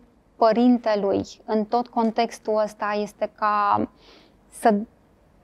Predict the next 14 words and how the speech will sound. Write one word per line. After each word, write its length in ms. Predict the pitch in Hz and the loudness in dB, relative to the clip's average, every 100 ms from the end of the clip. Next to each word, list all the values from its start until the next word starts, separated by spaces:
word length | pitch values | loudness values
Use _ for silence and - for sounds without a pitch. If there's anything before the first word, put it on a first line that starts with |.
| _ | _
dea 380 | - 202 262 285 | 0 6 6 4
copilului 480 | 302 285 262 254 233 214 | 0 0 2 2 2 0
acele 300 | 214 277 277 | 0 -2 -2
contexte, 760 | 269 226 214 226 208 - 220 | -2 -2 -2 -4 -4 -6 -6
să-i 160 | - 208 | -4 -6
ofere 220 | 202 262 | -6 -6
acele 280 | 240 - 262 | -6 -4 -4
contexte 560 | 262 233 214 233 - 220 | -2 -2 -2 -4 -4 -6
în 80 | |
care 240 | 208 208 208 | -4 -2 -2
el 140 | 214 | -2
să-și 240 | 220 262 233 | -4 -2 -2
maximizeze 760 | 208 - 214 202 185 277 269 | -2 -4 -4 -2 0 0 0
potențialele, 1000 | 247 208 196 196 - 196 190 226 240 247 | -2 -4 -2 -4 -2 -2 -2 -2 -2 -2